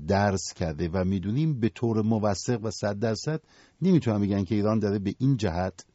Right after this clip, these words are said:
گام برمی‌داره. بنابراین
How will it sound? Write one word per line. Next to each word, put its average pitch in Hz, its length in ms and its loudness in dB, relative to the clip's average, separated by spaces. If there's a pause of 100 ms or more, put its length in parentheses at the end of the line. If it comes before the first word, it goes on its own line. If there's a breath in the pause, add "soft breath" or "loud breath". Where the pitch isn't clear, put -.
(340)
گام 98 280 4
برمی‌داره. 69 600 -4 (640 loud breath)
بنابراین 135 480 4